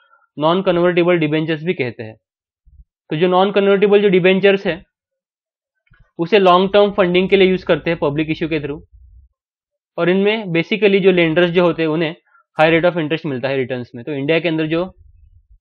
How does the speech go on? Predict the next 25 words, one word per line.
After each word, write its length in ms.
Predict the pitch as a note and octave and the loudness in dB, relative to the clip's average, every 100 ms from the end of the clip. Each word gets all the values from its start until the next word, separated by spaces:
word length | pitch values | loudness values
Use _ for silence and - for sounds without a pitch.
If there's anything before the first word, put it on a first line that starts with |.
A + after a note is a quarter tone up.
| _ - | _ -10
minimum 280 | D3 F3 F#3+ | -2 0 2
maturity 400 | F3 E3+ F3+ F#3+ | 0 -2 -2 -2
period 280 | F#3 F#3+ F#3+ | 0 2 2
है 260 | F#3+ G#3 _ _ _ _ C#3+ | -2 -6 _ _ _ _ -6
नॉन 220 | C#3+ E3+ | -4 -2
कन्वर्टेबल 500 | F3 E3 E3 E3+ E3+ | -2 -2 -2 -2 -2
debentures 480 | D3+ D3+ D#3+ D#3+ D#3 | -2 -2 -2 -4 -4
का, 100 | D#3+ | -4
वो 80 | |
है 60 | D#3+ | -4
नाइंटी 340 | D#3+ C3 C3 | -4 -6 -8
days। 200 | A#2+ G#2+ - _ _ _ _ _ _ _ _ _ _ _ _ _ - _ E5+ _ _ _ _ _ _ _ _ _ - | -8 -10 -12 _ _ _ _ _ _ _ _ _ _ _ _ _ -20 _ _ _ _ _ _ _ _ _ _ _ -6
Next 220 | F3 F#3+ | -6 0
टॉपिक 200 | G3+ G3 | -2 2
है 60 | G3 | 0
इंटरनेशनल 560 | F#3 F#3+ F#3 F#3+ F3+ - _ _ _ _ - | 0 0 0 -2 -6 -8 _ _ _ _ -2
press 240 | F3 F3+ | -2 0
institute। 480 | E3 F3+ C3 A#2+ - _ _ _ - _ _ _ - | -4 -4 -6 -8 -12 _ _ _ -20 _ _ _ -4
तो 180 | F3 | -2
ये 200 | F#3 F#3 | 2 2
global 360 | F3+ E3+ E3+ G3 | 2 2 4 4
organization 500 | F3+ F3 F#3 F#3 F#3 | 4 4 2 0 -2
है 140 | F3+ - _ | -4 -10 _
जो 140 | C#3+ F3 | -6 -4
कि 140 | F#3 | -4